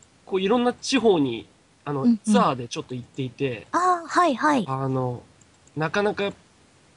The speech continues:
Speaker 1: そのツアーの中でもし地元の岩手の近くがあったら帰ろうかなと。
Speaker 2: うーん。ツアーだとどこら辺回ったりされてます？
Speaker 1: はい。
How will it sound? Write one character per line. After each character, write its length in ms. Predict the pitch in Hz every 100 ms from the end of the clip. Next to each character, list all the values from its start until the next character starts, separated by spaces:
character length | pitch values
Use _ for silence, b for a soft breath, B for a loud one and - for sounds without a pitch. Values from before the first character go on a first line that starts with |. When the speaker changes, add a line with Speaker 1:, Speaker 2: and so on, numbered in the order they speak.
| -
Speaker 1:
そ 120 | 269
の 100 | 262
ツ 180 | - 330
ア 60 |
ー 40 | 285
の 80 | 208
中 240 | 240 208
で 180 | 208 202
も 140 | 196
し 340 | - 165 120 - _ _ _
地 180 | 139 165
元 220 | 175 170
の 120 | 170
岩 180 | 185 196
手 80 | 160
の 100 | 143
近 220 | - 185
く 80 | 160
が 80 | 156
あ 40 |
っ 20 |
た 80 | 156
ら 80 | 139
帰 80 | 135
ろ 160 | 139
う 20 |
か 80 | 139
な 80 | 151
と。 200 | - 165
Speaker 2:
う 180 | - 233
ー 20 |
ん。 500 | 233 226 220 214 208 202 202 190 185 _ _ _ _ _ _ -
ツ 180 | 294 302
ア 120 | 311
ー 40 |
だ 140 | 311 320
と 240 | 220 190
ど 240 | 180 - 214
こ 80 |
ら 140 | 247 240
辺 260 | 247 240
回 240 | 226 226 226
っ 40 |
た 160 | 226 220
り 160 | 175 170
さ 140 | 196
れ 100 | 190
て 160 | 185 180
ま 200 | 185 185
す？ 140 | -
Speaker 1:
は 100 |
い。 20 | 151